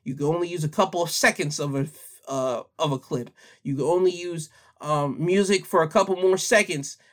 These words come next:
before you have to say something. Sometimes you can let the whole music rock out, but you gotta give credit. And then whenever it's time for monetizing, guess what? You're not gonna get no money from it because you use that person's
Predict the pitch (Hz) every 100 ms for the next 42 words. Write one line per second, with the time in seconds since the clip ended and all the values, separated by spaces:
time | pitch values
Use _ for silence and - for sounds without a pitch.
0 | _ 147 147 151 185 175 170 156 156 233
1 | 202 - 156 147 131 - _ - 190 196
2 | 208 190 190 185 185 185 175 202 190 233
3 | 202 190 190 190 226 180 160 156 147 165
4 | 175 170 165 156 220 202 170 - 156 156
5 | 156 143 _ _ 151 160 156 156 185 175
6 | 151 160 247 240 - 156 147 151 151 156
7 | _ _ _ 180 180 185 143 156 175 170
8 | 151 165 165 - 151 170 170 196 220 156
9 | 165 175 156 151 196 170 147 143 147 156
10 | 185 156 151 - _ _ _ 180 175 160
11 | 190 180 156 156 139